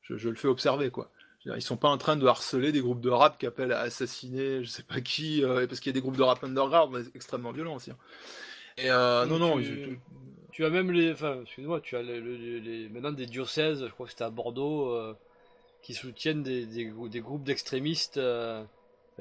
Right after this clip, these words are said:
Speaker 2: qui appellent à la, à la fin du christianisme parce que, euh, les gens, et, enfin, ces gens-là veulent accueillir des nègres, tu vois.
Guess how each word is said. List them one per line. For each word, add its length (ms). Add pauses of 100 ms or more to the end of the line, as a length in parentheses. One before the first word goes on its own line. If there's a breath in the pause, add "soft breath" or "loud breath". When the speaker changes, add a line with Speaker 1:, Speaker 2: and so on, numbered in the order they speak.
Speaker 2:
qui 100
appellent 260
à 80
la, 180
à 40
la 120
fin 180
du 100
christianisme 760
parce 240
que, 80
euh, 460 (380)
les 100
gens, 260
et, 220
enfin, 220
ces 140
gens-là 200
veulent 160
accueillir 300
des 120
nègres, 300
tu 120
vois. 160